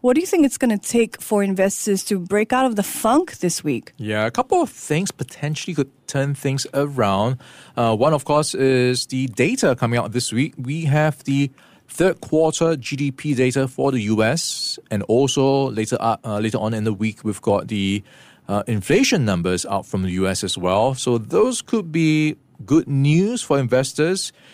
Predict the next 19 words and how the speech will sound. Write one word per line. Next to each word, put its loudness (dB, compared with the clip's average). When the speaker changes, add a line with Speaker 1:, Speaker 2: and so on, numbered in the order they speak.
Speaker 2:
if -2
they 2
don't 0
come -2
in -2
too, 0
um, 0
hot. -2
And 0
then 2
if -2
you 2
have -2
the -2
numbers 2
from -4
companies -2
coming -2
in, -4